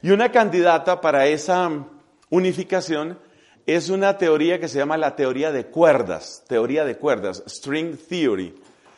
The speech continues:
La teoría de cuerdas, eh, ha realmente atraído muchísima atención porque, pues, se propone un objetivo sumamente alto,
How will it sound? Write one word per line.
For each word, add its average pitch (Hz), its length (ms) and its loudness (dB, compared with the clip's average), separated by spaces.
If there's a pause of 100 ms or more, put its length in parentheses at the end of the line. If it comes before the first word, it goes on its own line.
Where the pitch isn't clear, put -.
(280)
La 156 180 6
teoría 185 380 6
de 220 100 2
cuerdas, 190 640 0 (640)
eh, 160 420 0
ha 185 560 0 (760)
realmente 180 960 0 (1160)
atraído 202 600 4
muchísima 170 520 -2
atención 156 640 -4
porque, 120 840 -4
pues, 131 140 -6
se 139 120 -6
propone 151 760 -2 (560)
un 147 160 0
objetivo 156 840 -2
sumamente 147 540 -2
alto, 151 440 -2